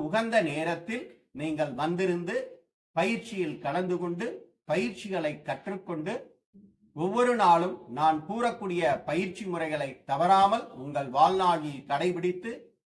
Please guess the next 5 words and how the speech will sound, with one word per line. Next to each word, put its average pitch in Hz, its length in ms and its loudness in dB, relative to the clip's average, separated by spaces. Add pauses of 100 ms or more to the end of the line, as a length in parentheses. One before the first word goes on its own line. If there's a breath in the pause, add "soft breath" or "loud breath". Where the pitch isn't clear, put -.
(160)
உங்களுடைய 160 480 -2 (180)
முழங்கால் 165 520 4
வலி, 156 160 -2 (540)
இடுப்பு 175 500 -4
வலி, 151 200 0